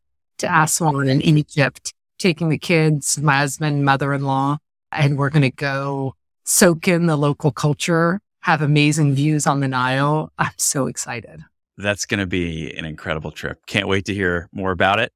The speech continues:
Speaker 2: This was fantastic. I really appreciate you taking time out of your day.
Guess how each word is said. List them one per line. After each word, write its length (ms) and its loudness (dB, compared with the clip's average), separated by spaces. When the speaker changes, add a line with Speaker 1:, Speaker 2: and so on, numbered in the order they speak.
Speaker 2:
This 240 -4
was 140 -6
fantastic. 680 -4
I 40 -4
really 180 0
appreciate 460 -6
you 280 -8
taking 360 -8
time 260 -4
out 100 -2
of 120 -4
your 160 -4
day. 480 0